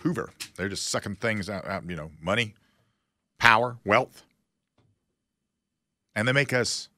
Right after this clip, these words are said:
weaker doing it. But there's a dilemma brewing. There's a dilemma happening now. Um, <clears throat> people across the United States, a few of them have woke up.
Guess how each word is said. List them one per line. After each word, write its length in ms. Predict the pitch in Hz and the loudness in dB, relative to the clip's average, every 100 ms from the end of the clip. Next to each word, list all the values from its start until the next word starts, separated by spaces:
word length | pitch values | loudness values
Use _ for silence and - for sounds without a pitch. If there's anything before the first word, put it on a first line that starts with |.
| _ _ _ _ _ _ | _ _ _ _ _ _
weaker 380 | 104 143 69 - _ _ _ _ _ _ _ 82 | 0 0 -2 -12 _ _ _ _ _ _ _ -8
doing 180 | 82 67 | -6 -8
it. 80 | - _ _ _ _ _ _ _ _ _ _ _ _ _ _ _ _ _ _ _ _ _ _ _ _ _ _ _ _ _ _ _ _ _ _ | -16 _ _ _ _ _ _ _ _ _ _ _ _ _ _ _ _ _ _ _ _ _ _ _ _ _ _ _ _ _ _ _ _ _ _
But 100 | 160 | 2
there's 200 | 151 127 | 2 2
a 60 | 120 | 0
dilemma 440 | 117 107 110 71 | 0 0 0 -2
brewing. 400 | 58 71 62 90 - _ _ _ _ - | -4 -8 -8 -14 -18 _ _ _ _ -4
There's 200 | 87 98 | -2 0
a 40 | |
dilemma 400 | 107 107 104 107 | 0 0 2 0
happening 400 | 87 85 87 101 | 0 -4 -4 -6
now. 240 | 78 - 80 _ _ _ _ _ _ _ _ _ - | -8 -10 -18 _ _ _ _ _ _ _ _ _ 0
Um, 340 | 90 82 73 _ _ | 2 2 -2 _ _
<clears throat> 80 | 156 92 - _ _ _ _ _ _ _ _ - - | -2 -2 -8 _ _ _ _ _ _ _ _ -20 -8
people 260 | 127 127 123 | -6 -2 -2
across 300 | 123 127 - | 2 0 0
the 80 | |
United 320 | 110 101 104 110 | -2 2 2 0
States, 320 | 95 90 - | -2 -4 -4
a 60 | |
few 180 | - 107 | -4 -2
of 80 | 95 | 0
them 160 | 92 90 | 0 -2
have 140 | 78 | -4
woke 220 | 69 - | -8 -8
up. 200 | - - | -16 -18